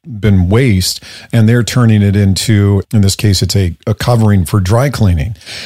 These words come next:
So if we're using something that's a byproduct of a process, then it starts to make sense. When we just sort of shift from one sort of industrial complex to another,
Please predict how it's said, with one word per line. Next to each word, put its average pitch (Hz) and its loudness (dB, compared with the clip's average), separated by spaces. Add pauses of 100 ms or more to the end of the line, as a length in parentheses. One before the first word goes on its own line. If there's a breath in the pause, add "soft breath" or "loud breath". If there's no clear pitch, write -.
(120)
So 120 0 (120)
if 127 0
we're 123 4
using 147 2
something 123 0
that's 107 0
a 110 2
byproduct 117 0
of 95 -2
a 95 -2
process, 120 0
then 131 0
it 127 2
starts 117 -2
to 117 2
make 107 2
sense. 110 0 (500 loud breath)
When 139 4
we 135 4
just 143 -2
sort 143 -2
of 98 -2
shift - -4
from 101 0
one 135 0
sort 117 -2
of 107 0
industrial 104 0
complex 113 -2
to 110 2
another, 101 0